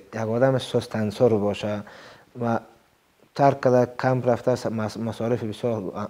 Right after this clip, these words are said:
انگفت را سرش شده، اه، فامیل کش به تکلیف شده، اما باز هم اینا ر-، تمایل می‌رن که به طرف نیشه، به طرف مواد مخدر. اینا کسایی هستن که ما برش سست انصار می‌گیم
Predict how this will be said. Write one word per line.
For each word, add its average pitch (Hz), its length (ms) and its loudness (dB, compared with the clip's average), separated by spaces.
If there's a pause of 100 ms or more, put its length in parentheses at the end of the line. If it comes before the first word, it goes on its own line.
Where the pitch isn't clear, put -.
(100)
انگفت 107 400 -4
را 107 140 -2 (380)
سرش 104 280 -2 (140)
شده، 117 180 4
اه، 113 520 2
فامیل 110 380 0
کش 107 220 0
به 104 100 -2
تکلیف 113 440 -2
شده، 113 300 2 (460)
اما 117 160 2
باز 135 300 10
هم 143 280 4 (160)
اینا 120 280 4
ر-، - 40 4 (920)
تمایل 110 320 -2
می‌رن 110 360 -2
که 82 60 -10
به 95 140 -10
طرف 95 360 -10 (260)
نیشه، 85 260 -12 (760)
به 98 80 -8
طرف 101 340 -6
مواد 92 220 -6
مخدر. 87 440 -10 (520)
اینا 143 360 8 (260)
کسایی 151 260 4
هستن 139 320 0
که 98 240 -2 (680)
ما 120 160 2
برش 117 260 2
سست - 300 -6
انصار 98 320 -6
می‌گیم 76 380 -14